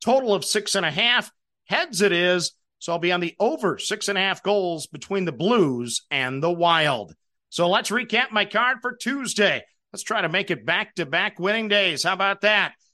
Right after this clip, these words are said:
College basketball, I'm on Howard, the Bison,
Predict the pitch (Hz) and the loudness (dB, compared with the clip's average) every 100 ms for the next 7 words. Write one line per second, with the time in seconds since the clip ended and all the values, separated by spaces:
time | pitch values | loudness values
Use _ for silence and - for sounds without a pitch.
0 | _ - 247 285 180 226 262 - 247 220 | _ -2 -2 -2 -4 -2 -2 -4 0 0
1 | 147 95 - 208 262 247 160 262 269 220 | 0 -4 -6 -4 -2 -2 0 0 0 -2
2 | 131 - 165 202 175 285 311 226 240 147 | -4 -4 -4 -2 -4 -6 -6 -2 0 -2